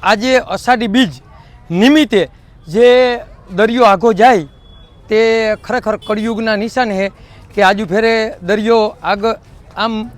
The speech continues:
અંદર ગયો જ નથી. અને મહાદેવ મંદિરના તમને દર્શન પણ કરાવું.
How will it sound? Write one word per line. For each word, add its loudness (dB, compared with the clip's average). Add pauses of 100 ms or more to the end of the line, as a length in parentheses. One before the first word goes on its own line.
(100)
અંદર 0
ગયો 0
જ -2
નથી. -4 (500)
અને -4
મહાદેવ 0 (320)
મંદિરના -2
તમને -6
દર્શન -4
પણ -4
કરાવું. 2